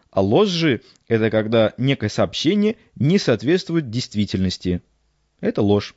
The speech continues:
«Ваддалилю аля вуджуби сидки лягум алейхим салату вассалям ва истихалятиль кадби алейхим фи далик». И дальше идет рассмотрение доказательств о необходимости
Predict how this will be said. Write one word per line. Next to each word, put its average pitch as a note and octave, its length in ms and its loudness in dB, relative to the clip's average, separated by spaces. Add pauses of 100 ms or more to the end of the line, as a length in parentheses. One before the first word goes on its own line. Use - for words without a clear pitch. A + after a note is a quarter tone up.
(220)
«Ваддалилю F3+ 540 2
аля D3 260 2
вуджуби D3 420 0
сидки - 420 -4
лягум A#2+ 440 2
алейхим A#2 360 2
салату A2+ 420 0
вассалям A2+ 560 0 (400)
ва A#2 160 0
истихалятиль B2+ 640 0
кадби D#3 440 0
алейхим G2+ 400 0 (260)
фи - 160 -2
далик». D#3+ 460 0 (520)
И - 120 -8
дальше G3+ 260 2
идет E3+ 160 2
рассмотрение C#3+ 640 -2
доказательств B2+ 760 0
о A#2 100 -2
необходимости A#2 920 0